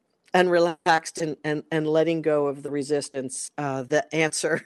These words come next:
<laughs> comes from her. Um, she didn't really treat me that really nicely in the middle of the phone call, by the way. Um, anyway, we have a caller. Kelly, I'm delighted to have you on the show today,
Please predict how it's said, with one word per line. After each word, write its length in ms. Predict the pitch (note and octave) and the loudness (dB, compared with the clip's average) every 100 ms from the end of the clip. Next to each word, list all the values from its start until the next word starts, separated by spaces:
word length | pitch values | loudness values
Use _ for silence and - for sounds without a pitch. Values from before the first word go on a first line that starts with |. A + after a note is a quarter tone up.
| - | -10
<laughs> 100 | - | -16
comes 500 | - E3+ D#3+ D3+ - _ _ | -4 -4 -4 -10 -14 _ _
from 420 | - D#3 - D3 D3 | -12 -12 -10 -10 -6
her. 220 | C#3+ C#3 _ _ - - - - | -8 -10 _ _ -20 -20 -6 0
Um, 380 | D3+ C#3 C3+ | 2 2 -2
she 180 | B2+ F#3 | -4 -4
didn't 160 | G3 C#3+ | -2 -2
really 160 | D3 | -4
treat 200 | C#3 - | -6 -8
me 80 | D3 | -6
that 140 | B2 - | -6 -6
really 180 | A2+ | -6
nicely 380 | C#3 C#3+ - B2+ | -8 -8 -8 -8
in 80 | - | -8
the 60 | C3+ | -10
middle 240 | B2+ G#2 | -8 -8
of 80 | D#3+ | -10
the 60 | |
phone 260 | - C#3+ D3+ | -10 -10 -8
call, 200 | D#2+ D2+ | -8 -6
by 160 | D2+ E2 | -6 -8
the 80 | |
way. 320 | D#2+ - D2+ - _ _ | -8 -8 -8 -10 _ _
Um, 680 | D3+ C#3+ C#3 A#2+ C3+ C3 C3+ _ _ _ _ _ _ _ _ _ _ _ - - - _ _ | -4 -2 -2 -4 -10 -8 -12 _ _ _ _ _ _ _ _ _ _ _ -14 -14 -16 _ _
anyway, 320 | G3 G3 E3 | 2 2 0
we 160 | D3+ E3+ | 0 -2
have 180 | E3+ D#3 | -2 -4
a 60 | C#3+ | -6
caller. 580 | - D#3+ D#3 D#3+ C#3+ | -6 -4 -2 -2 -2
Kelly, 460 | C#3+ - D3+ D3+ C#3 | -4 -6 -4 -4 -6
I'm 220 | C3+ C#3 C3+ | -6 -8 -8
delighted 500 | C3+ C3+ C#3+ D3 - | -6 -4 -4 -6 -10
to 100 | C#3+ | -14
have 300 | - D3 C#3+ _ - | -10 -8 -10 _ -8
you 140 | D3 | -6
on 160 | C#3 C3+ | -6 -8
the 80 | C3 | -8
show 340 | - D#3 D#3+ | -4 0 0
today, 800 | E3 - D3 - D3 E3 F#3 - | -2 -8 -10 -6 2 4 4 2